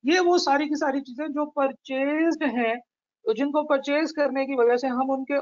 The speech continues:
owner बन जाते हैं। बहरहाल इनसे पै-, इनके ऊपर पैसा लग रहा है, ठीक है, और हम इनको future में यूज करेंगे। इस तरह की तमाम चीजों को assets कहते हैं। जैसे for example आपने building purchase कर ली, अब आप building के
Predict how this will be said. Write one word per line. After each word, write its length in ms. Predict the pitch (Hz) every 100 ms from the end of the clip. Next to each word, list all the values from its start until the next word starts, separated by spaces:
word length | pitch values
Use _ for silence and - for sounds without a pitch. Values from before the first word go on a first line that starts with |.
| -
owner 340 | 214 220 247 311
बन 200 | 240 208
जाते 280 | 196 180 196
हैं। 320 | 185 185 262 -
बहरहाल 240 | 175 214 269
इनसे 400 | 226 214 - 240
पै-, 240 | 196 185
इनके 200 | 196 214
ऊपर 140 | 220
पैसा 280 | 240 175 196
लग 280 | 208 170 165
रहा 260 | 185 190 185
है, 60 | 190 - _ _ _ -
ठीक 120 | 202
है, 140 | 233 269 _ _ -
और 140 | 294
हम 240 | 285 302 330
इनको 280 | 330 359
future 480 | 349 277 277 302 330
में 280 | 285 220 233 -
यूज 340 | 214 247 294 -
करेंगे। 400 | 247 233 247 262 -
इस 180 | 277 -
तरह 180 | 320
की 140 | 302 311
तमाम 380 | 277 254 262 240
चीजों 300 | 226 220 220
को 380 | 254 262 - _ -
assets 520 | 233 233 - 269 262 -
कहते 300 | 202 - 175
हैं। 160 | 160 - 190
जैसे 140 | 202
for 160 | 233 254
example 360 | 254 240 240 233
आपने 280 | 220 226 240
building 440 | 202 202 220 240
purchase 400 | 240 233 220 214
कर 180 | - 190
ली, 180 | 180 214 247 _ _ _ _ _ _ _ _ _
अब 160 | 233 - -
आप 580 | 226 240 254 247 - - 202
building 440 | 214 226 240 247
के 100 | 262